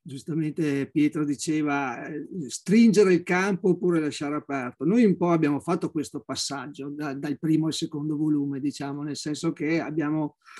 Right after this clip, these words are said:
fatto, o, s-, abbiamo fatto questo passaggio che, se vuoi, in un certo senso è inverso, no? Siamo partiti, eh, focalizzandoci sulla realtà virtuale e poi invece abbiamo allargato il campo, che forse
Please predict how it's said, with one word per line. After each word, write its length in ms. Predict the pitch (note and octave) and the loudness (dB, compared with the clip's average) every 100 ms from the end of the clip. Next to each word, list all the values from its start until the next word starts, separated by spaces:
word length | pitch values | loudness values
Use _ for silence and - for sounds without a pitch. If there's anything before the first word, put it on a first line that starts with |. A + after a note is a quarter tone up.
| - _ _ | -20 _ _
fatto, 440 | - D#3+ F3 - | -2 0 0 2
o, 720 | E3+ D#3 C#3+ D3+ D3+ C#3+ D3 | 2 2 0 -2 0 -2 -4
s-, 320 | D3 - - - - | -6 -10 -12 -10 -4
abbiamo 240 | E3+ F#3+ | 0 0
fatto 200 | F#3+ E3 | 0 -2
questo 240 | F3 G#3+ | -2 -2
passaggio 400 | - - G#3+ F#3 | -2 0 2 0
che, 260 | D#3+ E3+ C#3+ | 0 -2 -2
se 140 | - | -4
vuoi, 320 | E3+ G3 F3+ D#3+ | -2 2 4 2
in 160 | E3 | -2
un 80 | G3 | -4
certo 240 | E3 D3 F3+ | -6 -6 -2
senso 300 | F3 E3+ E3 | -2 0 0
è 60 | |
inverso, 600 | D#3 D3 F3 C3+ - D3 | 0 0 -2 -4 -10 -10
no? 140 | E3 C#3+ | -8 -4
Siamo 160 | E3 | -2
partiti, 520 | F#3 F3 A3 G3 D#3+ - - - - - | 0 0 0 2 2 0 -10 -20 -20 -8
eh, 340 | F3+ E3 E3+ | -4 -2 -2
focalizzandoci 840 | - F#3+ F#3 F3+ F3+ A#3 A3+ E3 F3 | -4 -4 4 4 4 0 0 -2 -4
sulla 300 | D#3+ F3+ E3+ | -8 -6 -4
realtà 320 | E3 D#3+ F3 | -2 -2 -2
virtuale 680 | D3+ C3+ G3+ E3 C3 E3 F3 | -4 -4 -2 -2 -2 -4 -2
e 160 | G3+ | -4
poi 280 | G3+ D#3 E3+ | -2 0 2
invece 280 | E3 E3+ E3+ | 4 4 0
abbiamo 280 | F#3 E3 D#3+ | -4 -2 0
allargato 520 | D#3+ D#3 C#3+ C3+ D3+ | 0 -2 -6 -8 -8
il 80 | C3+ | -8
campo, 520 | - C3 C3 - C3 | -8 -10 -12 -12 -12
che 120 | C#3 D#3+ D#3+ | -10 -12 -8
forse 400 | G#3+ E3+ F#3+ | -8 -4 -6